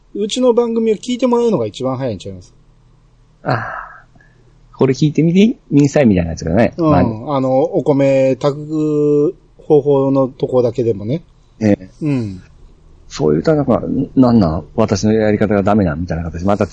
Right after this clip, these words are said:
Speaker 2: 込まれるんですかね。
Speaker 1: いやいや、っていうより、あの時にだいぶ言ってると思うし、それぞれのやり方があると思うけど、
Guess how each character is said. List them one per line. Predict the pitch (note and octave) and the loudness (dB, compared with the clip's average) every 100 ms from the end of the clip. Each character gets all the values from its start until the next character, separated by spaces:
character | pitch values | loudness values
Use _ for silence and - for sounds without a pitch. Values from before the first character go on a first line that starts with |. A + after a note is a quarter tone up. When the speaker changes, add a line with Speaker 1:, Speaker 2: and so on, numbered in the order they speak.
| - | 0
Speaker 2:
込 | A#2 | 2
ま | A#2+ | 2
れ | |
る | F#2 | 0
ん | |
で | |
す | - | -2
か | A#2 | 0
ね。 | G#2+ C#3 B2+ - - _ _ _ _ _ _ - | 0 0 -2 -6 -16 _ _ _ _ _ _ 2
Speaker 1:
い | |
や | C#4 | 6
い | C4 B3 | 8 6
や、 | A3 | 2
っ | |
て | F#3 _ - | -2 _ -4
い | B3+ | 0
う | |
よ | B3+ A3+ | 6 6
り、 | C3+ A2 - | 4 -4 -10
あ | F#3 F#3+ | -4 -2
の | B3 | 0
時 | A#3+ C4 - | -2 -4 -2
に | C#3 B2+ C3 A#2 | -2 0 -2 2
だ | C#3+ | 2
い | |
ぶ | D3+ | 4
言 | E3+ | 2
っ | |
て | G3+ | 2
る | |
と | E3 | 0
思 | A#2+ A#2 | -2 -4
う | |
し、 | - A2 | -10 -6
そ | D3 | 2
れ | E3+ | 2
ぞ | F#3+ F3 | 4 4
れ | |
の | A#2 | 2
や | G#2+ B2 | -2 -2
り | C3 | 0
方 | C3 C3+ | 0 0
が | A#2+ | 0
あ | |
る | A2+ | -4
と | A#2+ | -6
思 | A#2 A#2 | -8 -6
う | |
け | A2 | -6
ど、 | G#2+ A2+ G2+ | -4 -4 -4